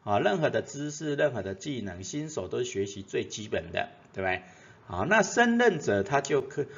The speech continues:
啊，那进阶，你，你进阶了，你可以胜任了一个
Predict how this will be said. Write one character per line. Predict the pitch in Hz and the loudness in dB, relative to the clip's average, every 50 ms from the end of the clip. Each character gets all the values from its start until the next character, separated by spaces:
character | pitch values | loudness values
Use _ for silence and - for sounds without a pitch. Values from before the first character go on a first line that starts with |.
| - - - - - | -16 -18 -16 -8 -2
啊， | - - 104 135 | 0 0 2 4
那 | 196 208 | 4 2
进 | 202 - - 220 208 202 | 2 2 0 -2 0 4
阶， | - 175 175 170 - - | 4 4 6 4 2 -2
你， | - 117 110 107 110 - | -4 -4 -2 -4 -4 -6
你 | - 110 110 107 107 110 110 110 110 - - - - | -6 -6 -4 -4 -4 -4 -4 -6 -8 -12 -16 -16 -8
进 | - 226 220 196 | -4 -2 0 2
阶 | - 196 175 170 160 | 4 6 6 8 10
了， | 156 143 120 113 117 - | 10 10 10 8 4 -2
你 | 107 107 104 110 | -10 -10 -10 -10
可 | 113 - 165 160 | -8 -4 -4 -4
以 | 139 | -4
胜 | - - - 170 160 170 175 | -4 0 0 0 0 0 -2
任 | 180 175 160 139 127 120 | -4 -4 -4 -4 -4 -4
了 | 113 104 101 - - - - _ _ _ _ | -2 -2 -4 -4 -10 -18 -20 _ _ _ _
一 | - 101 - | -12 -10 -4
个 | - 147 135 123 120 117 113 110 107 107 107 107 - - | 0 2 6 6 6 6 6 4 2 2 0 -2 -4 -8